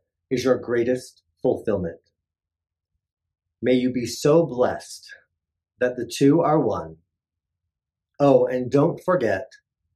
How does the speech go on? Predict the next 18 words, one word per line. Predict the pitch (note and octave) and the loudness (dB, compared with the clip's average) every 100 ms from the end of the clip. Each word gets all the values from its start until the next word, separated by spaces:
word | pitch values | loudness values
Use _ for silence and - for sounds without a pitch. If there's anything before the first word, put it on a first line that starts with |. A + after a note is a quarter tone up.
| _ _ | _ _
to | - | -6
pour | B2+ - C3+ C3+ | -4 2 4 2
a | B2 | 0
little | A#2 B2 D3+ | -2 0 -2
dram | C#3 C3 A2 G#2 | 0 0 0 -2
in | G#2 A2 | -4 -2
gratitude | A#2 G#2+ F#2 - F#2 F2+ F2 _ _ _ _ _ | 0 0 -4 -10 -8 -8 -10 _ _ _ _ _
to | - | -4
the | A#2+ A#2 | -2 2
roots | C#3 F3+ - - | 2 2 -2 -12
and | D#3+ D3+ | -6 -2
the | D3+ | 0
norns, | A2+ G#2+ G2 G2+ G2 - _ _ _ _ _ _ | 2 0 -2 -6 -10 -20 _ _ _ _ _ _
to | - | -4
the | C3 B2+ | -2 -2
ancestors | B2+ B2 B2 B2 - A#2+ A2+ - | -4 -4 -2 -2 -2 -4 -2 -4
and | A#2 G2+ | -10 -8
others." | F#2+ F#2 D#2+ D2+ - - | -8 -8 -8 -10 -18 -20